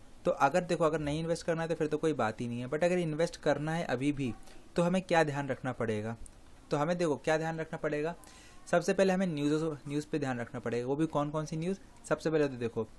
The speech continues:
कि इंडिया में जो, आ, वोडाफोन है, क्या उसने रिसेंट टाइम में कोई भी फंड्स रेज कर पा रहा है या नहीं,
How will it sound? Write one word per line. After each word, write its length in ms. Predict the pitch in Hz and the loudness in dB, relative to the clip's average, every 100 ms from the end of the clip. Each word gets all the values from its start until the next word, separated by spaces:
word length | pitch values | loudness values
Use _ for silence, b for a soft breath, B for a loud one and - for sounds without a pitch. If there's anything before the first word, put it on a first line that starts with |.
| B B B | B B B
कि 160 | 208 - - | -2 -2 0
इंडिया 340 | 147 147 185 | 0 4 2
में 100 | 190 180 | 2 2
जो, 260 | 185 180 - | 2 0 -2
आ, 100 | 127 | 0
वोडाफोन 560 | 120 131 151 156 156 120 | 2 2 2 4 2 2
है, 140 | 110 - - - - - - - - | -4 -6 -20 -20 -20 -20 -20 -10 4
क्या 120 | 147 | 6
उसने 220 | 156 180 | 6 2
रिसेंट 320 | 151 139 165 170 | 0 0 0 0
टाइम 160 | 165 | 0
में 80 | 170 | 0
कोई 160 | 160 151 | 2 2
भी 140 | 170 | 0
फंड्स 300 | - 165 160 | 0 0 0
रेज 220 | 143 151 | -2 0
कर 140 | 156 156 | 0 2
पा 200 | 147 143 | 4 4
रहा 160 | 147 | 4
है 140 | 160 156 | 4 4
या 120 | 143 | 2
नहीं, 280 | 123 113 | 0 -2